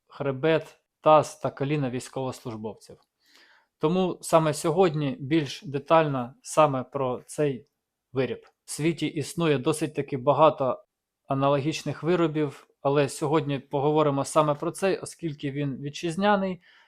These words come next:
він доступний та найголовніше те, що він універсальний. Універсальність його полягає в тому, що завдяки системі кріплення,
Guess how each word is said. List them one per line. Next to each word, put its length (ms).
він 180
доступний 680
та 420
найголовніше 720
те, 200
що 200
він 360
універсальний. 880
Універсальність 760
його 120
полягає 400
в 60
тому, 320
що 420
завдяки 680
системі 540
кріплення, 800